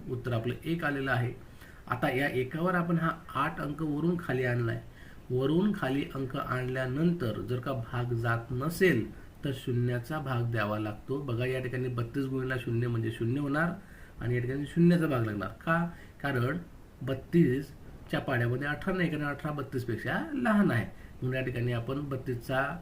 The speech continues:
शून्याचा भाग लागल्यामुळे या ठिकाणी बत्तीस गुणिले शून्य म्हणजे शून्य वजा करणार आणि वजाबाकी तुमची अठरा येणार. या ठिकाणी बाकी तुमची अठरा असणार आणि भागाकार तुमचा तीस असणार. अशा पद्धतीने या ठिकाणी आपल्याला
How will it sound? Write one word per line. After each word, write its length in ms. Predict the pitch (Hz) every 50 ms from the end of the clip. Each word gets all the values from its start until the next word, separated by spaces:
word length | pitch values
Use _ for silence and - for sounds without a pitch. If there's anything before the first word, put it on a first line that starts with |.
| - - -
शून्याचा 380 | 135 131 131 127 123 - 170
भाग 200 | 151 151 147 127
लागल्यामुळे 640 | 120 113 113 110 110 110 110 110 107 113 139 170 202 208 - - - - - - - - - - - - 131
या 80 | 131
ठिकाणी 300 | 127 127 120 110 113 123
बत्तीस 480 | 131 127 117 117 - - - 143 165 165
गुणिले 360 | 147 135 123 120 117 117 117
शून्य 300 | 117 - 123 117 113 117
म्हणजे 180 | 113 110 110 107
शून्य 280 | - - 107 107 107
वजा 300 | 104 104 110 123 156 170
करणार 400 | 165 165 156 147 143 147 151 165 170 170 - - - - - - - -
आणि 200 | 120 110 113 117
वजाबाकी 400 | 113 113 113 110 107 107 110 113
तुमची 300 | 107 107 104 - - 180 - - - -
अठरा 280 | - - - - 156
येणार. 300 | 131 113 98 95 95 101 - - - - - - - -
या 120 | - 120 127
ठिकाणी 300 | 127 117 113 110 113 113
बाकी 300 | 113 101 101 - - 110
तुमची 520 | - 101 101 95 - 131 170 214 - - - - - - - - - - - - - - - - - - - -
अठरा 260 | 117 - - 127 123
असणार 360 | 127 120 120 131 127 143 175 185 - -
आणि 120 | - 123 117
भागाकार 420 | 110 104 110 98 95 110 110 107 - -
तुमचा 320 | 101 101 101 - 85 104 120 - - - - - - -
तीस 180 | 123 113 - 117
असणार. 300 | 104 - - - 101 110 -
अशा 240 | - 117 117 - 156
पद्धतीने 760 | 139 - 139 127 117 120 113 117 120 123 127 113 101 - - - - - - - - - - - 123
या 100 | 135 139
ठिकाणी 340 | 135 131 113 113 104 104 101
आपल्याला 440 | 101 107 107 101 110 147 185 -